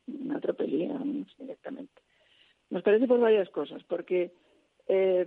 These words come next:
en esos centros ya hay personas que atienden a las personas mayores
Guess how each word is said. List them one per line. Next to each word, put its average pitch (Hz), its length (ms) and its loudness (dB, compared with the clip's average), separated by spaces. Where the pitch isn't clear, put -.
en 190 200 -2
esos 247 400 -2
centros 233 480 0
ya 180 320 2
hay 240 240 -2
personas 196 560 -4
que 190 120 2
atienden 190 520 0
a 202 60 -4
las 165 140 -6
personas 165 360 -6
mayores 180 480 2